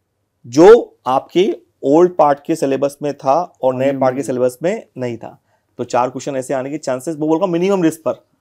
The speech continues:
Speaker 2: ओके।
Speaker 1: तो आ सकता है।
Speaker 2: बिल्कुल
Speaker 1: तो
Speaker 2: सही।
Speaker 1: चार क्वेश्चन आ सकते हैं, तो इस तरह से मान लो चार क्वेश्चन बच्चों को नहीं आ रहे हैं, तो एक तरह से उसके बीस मार्क्स जा रहे हैं।
Speaker 2: जा रहे हैं, और जो बच्चे सेवन ट्वेंटी out of सेवन ट्वेंटी लाने की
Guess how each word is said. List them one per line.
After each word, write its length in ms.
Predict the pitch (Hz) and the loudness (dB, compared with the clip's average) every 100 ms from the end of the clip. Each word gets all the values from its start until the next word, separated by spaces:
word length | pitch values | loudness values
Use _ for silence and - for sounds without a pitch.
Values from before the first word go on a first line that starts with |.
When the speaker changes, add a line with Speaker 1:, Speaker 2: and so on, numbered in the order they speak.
| _ | _
Speaker 2:
ओके। 140 | 131 - | -18 -10
Speaker 1:
तो 60 | 131 | -2
आ 100 | 160 | 0
सकता 320 | 147 - - | 0 -8 -12
है। 80 | - | -10
Speaker 2:
बिल्कुल 260 | 139 135 147 | -12 -10 -8
Speaker 1:
तो 100 | 135 | -6
Speaker 2:
सही। 60 | |
Speaker 1:
चार 200 | 113 139 | -2 -2
क्वेश्चन 280 | 147 156 170 | -2 -6 -6
आ 100 | 156 | -6
सकते 280 | 156 156 165 | -6 -6 -6
हैं, 120 | 160 | -6
तो 100 | 160 | -6
इस 120 | 160 | -6
तरह 100 | 160 | -4
से 100 | 156 | -4
मान 220 | 160 147 151 | -4 -4 -4
लो 120 | 156 | -6
चार 240 | 151 147 | -4 -6
क्वेश्चन 300 | 147 147 160 | -6 -6 -6
बच्चों 240 | 143 151 156 | -6 -6 -4
को 120 | 160 | -4
नहीं 260 | 143 170 | -2 0
आ 120 | 156 127 | 0 0
रहे 120 | 123 | -4
हैं, 160 | 110 _ _ _ _ _ _ - | -8 _ _ _ _ _ _ -8
तो 80 | 139 | -4
एक 200 | 139 135 | -4 -4
तरह 120 | 147 | -6
से 120 | 143 | -6
उसके 240 | 147 - 151 | -8 -4 -6
बीस 400 | 120 139 160 - | -2 -4 -4 -4
मार्क्स 400 | 139 156 - - _ 123 | -4 -4 -8 -20 _ -8
जा 260 | 131 127 | -4 -2
रहे 120 | 127 | -4
हैं। 240 | 110 110 135 | -8 -16 -12
Speaker 2:
जा 200 | 135 131 | -6 -6
रहे 140 | 117 | -6
हैं, 80 | 107 | -10
और 200 | 127 131 | -10 -8
जो 240 | 131 160 | -6 -6
बच्चे 380 | 165 156 165 170 | -4 -6 -4 -4
सेवन 380 | 160 135 160 170 | -4 -4 -2 -2
ट्वेंटी 260 | 170 160 170 | -2 -2 0
out 160 | 120 | 0
of 100 | 165 | 0
सेवन 300 | - 139 151 | -4 -4 -4
ट्वेंटी 240 | 170 165 165 | -4 -4 -4
लाने 280 | 156 151 | -4 -6
की 400 | 147 160 160 170 | -6 -8 -8 -10